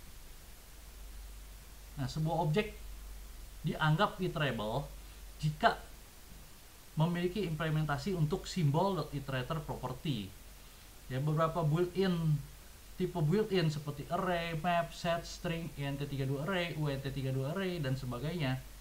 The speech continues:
punya properti simbol dot iterator mereka sendiri yang mana sudah diimplementasikan ya. Simbol dot iterator function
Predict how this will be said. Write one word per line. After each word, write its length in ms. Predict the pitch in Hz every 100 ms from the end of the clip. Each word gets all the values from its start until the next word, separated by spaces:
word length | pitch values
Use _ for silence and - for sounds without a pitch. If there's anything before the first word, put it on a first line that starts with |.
| - - - -
punya 400 | 185 180 185 214 -
properti 480 | 170 156 160 160 190
simbol 480 | - 147 151 185 185
dot 160 | 151
iterator 640 | 143 135 135 131 165 170 160
mereka 240 | 131 131
sendiri 480 | 135 139 156 156 127 127
yang 160 | 127
mana 240 | 123 135 165
sudah 400 | - 131 139 135
diimplementasikan 1120 | 127 117 117 110 110 101 101 - 131 120 101 95 95
ya. 160 | 95 98 - - - - - - - - - -
Simbol 480 | - 180 190 220 208
dot 160 | 185 -
iterator 560 | 165 156 151 147 143
function 640 | 135 131 117 110 220 240